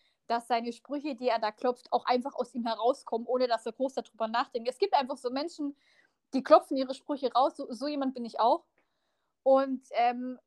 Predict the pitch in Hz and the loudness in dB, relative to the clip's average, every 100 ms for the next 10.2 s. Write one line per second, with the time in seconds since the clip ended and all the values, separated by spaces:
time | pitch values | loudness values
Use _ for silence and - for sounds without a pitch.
0 | _ - 269 - 254 - 269 233 247 - | _ -6 -6 -4 -6 -4 -4 0 -2 -2
1 | _ _ _ _ - 240 285 285 262 240 | _ _ _ _ -10 -6 -4 -4 -6 -8
2 | - 226 262 294 240 233 220 208 208 240 | -2 0 2 -2 -8 -10 -6 -6 0 0
3 | 233 359 302 - 294 349 - 269 240 311 | 2 2 0 -4 -6 -6 -6 -8 -4 -2
4 | - 240 262 339 320 311 370 359 349 _ | 0 4 6 4 0 -4 -2 -2 -4 _
5 | _ _ _ 269 254 277 359 - 277 294 | _ _ _ -2 4 4 4 2 -4 -4
6 | 285 277 285 277 262 262 294 302 294 302 | -6 -6 -8 -12 -12 -12 -12 -12 0 0
7 | 302 339 262 277 277 - - 269 269 269 | 0 -6 -4 -4 -4 -10 -2 -2 0 -4
8 | - - 269 269 - 233 254 269 247 - | -6 0 2 2 0 -2 -2 -6 -6 -6
9 | 247 233 262 262 262 - - - 247 254 | -8 -4 0 0 0 -8 -20 -6 -4 2
10 | 254 | 4